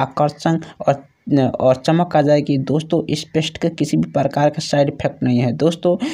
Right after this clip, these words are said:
ये एकदम घरेलू है और आयुर्वेदिक है। अब चलते हैं दोस्तों टिप्स नंबर टू। नींबू है बालों के लिए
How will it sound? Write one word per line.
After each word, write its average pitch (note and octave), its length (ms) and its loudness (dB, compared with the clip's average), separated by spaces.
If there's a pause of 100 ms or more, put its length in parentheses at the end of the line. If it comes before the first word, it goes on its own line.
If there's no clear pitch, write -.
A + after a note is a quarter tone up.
(200)
ये D3+ 100 4
एकदम D#3 340 2
घरेलू D3+ 460 2
है E3+ 180 2 (220)
और D3 260 2
आयुर्वेदिक C3+ 560 2
है। A#2+ 80 0 (160)
अब C#3+ 160 0
चलते D#3+ 240 2
हैं E3 140 2
दोस्तों D#3+ 320 0
टिप्स D#3+ 340 -2
नंबर C#3+ 260 0 (120)
टू। C3 180 4 (1080)
नींबू G3 480 4
है G#3 180 4
बालों E3 300 4
के E3+ 100 -4
लिए D#3 140 2